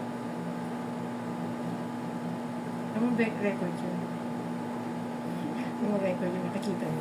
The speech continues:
May bubbles! May bubbles! Collagen is life.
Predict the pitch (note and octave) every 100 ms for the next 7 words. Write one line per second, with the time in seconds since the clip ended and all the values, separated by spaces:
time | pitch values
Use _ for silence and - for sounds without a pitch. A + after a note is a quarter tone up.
0 | E3+ C4+ G#4 G4+ - A#4+ - - - -
1 | - - - - - - - - - F#4+
2 | G4 G4+ G4 G#4+ G#4+ G#4+ - - - -
3 | - - - - - - - - - -
4 | - - - - - - - - - -
5 | - - - - - - - - - -
6 | - - - - - - A#3+ A#3+ - -
7 | A3+ A#3+ B3+ B3+ G#3 G#3 G3+ - - E3
8 | D#3+ -